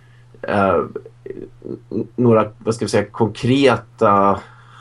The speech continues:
ehm, eh, riktlinjer som, som, eh, eller ramar där som, som, eh, som ändå är rimliga, då, då,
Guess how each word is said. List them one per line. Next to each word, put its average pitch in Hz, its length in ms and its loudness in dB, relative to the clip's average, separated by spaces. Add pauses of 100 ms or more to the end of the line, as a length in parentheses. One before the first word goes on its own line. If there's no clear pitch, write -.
(240)
ehm, 92 560 2 (1500)
eh, - 420 -6
riktlinjer 110 960 2 (140)
som, 104 380 2
som, 98 440 2
eh, 90 400 2
eller 107 140 4
ramar 107 480 4
där 85 180 0
som, - 280 -4
som, 87 340 -4 (640)
eh, - 120 -6
som - 160 2
ändå 98 220 4
är 98 80 4
rimliga, 101 640 2 (100)
då, 113 180 4
då, 104 320 4